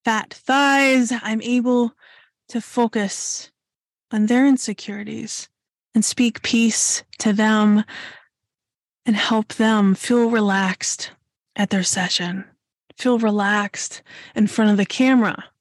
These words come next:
Because if you haven't spent any time in front of the camera,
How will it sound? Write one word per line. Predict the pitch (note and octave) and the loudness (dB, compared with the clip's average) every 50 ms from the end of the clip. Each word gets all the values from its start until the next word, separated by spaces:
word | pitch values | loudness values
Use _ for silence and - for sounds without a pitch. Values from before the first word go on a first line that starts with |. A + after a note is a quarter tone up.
| _ _ _ _ _ _ | _ _ _ _ _ _
Because | - F#3+ F3+ F3+ F3 F3 - - - - - - _ _ _ _ _ _ _ _ _ _ _ _ _ _ _ _ _ _ | -14 -12 -10 -10 -10 -10 -10 -10 -12 -12 -14 -16 _ _ _ _ _ _ _ _ _ _ _ _ _ _ _ _ _ _
if | - G#3+ F#3 | -6 -4 0
you | A3 A#3 A3 | 0 0 2
haven't | G#3 A3+ B3+ C4+ B3+ A3+ G#3 - | 2 2 2 2 2 0 -2 -4
spent | - - A3+ A3 G#3 | -4 -2 0 0 0
any | G#3 G#3 G#3+ G#3 | 2 2 2 2
time | F#3+ - G#3 G#3 G3+ G3+ G3 G3+ | 0 0 -2 -2 0 0 -2 -2
in | - G3+ G#3 G3 | -2 -2 -2 -2
front | - - - B3+ C4+ D#4 D#4+ D4 - - | -2 -4 -4 -2 0 2 2 0 -2 -4
of | G#3+ G#3+ F#3+ | -6 -6 -4
the | G#3 G3 | -4 -6
camera, | - - G#3 F#3 F#3 F#3 F#3+ F#3+ F#3 F#3 F#3+ G3 G3+ - | -6 -4 -2 0 0 2 2 2 0 0 0 -2 -2 -6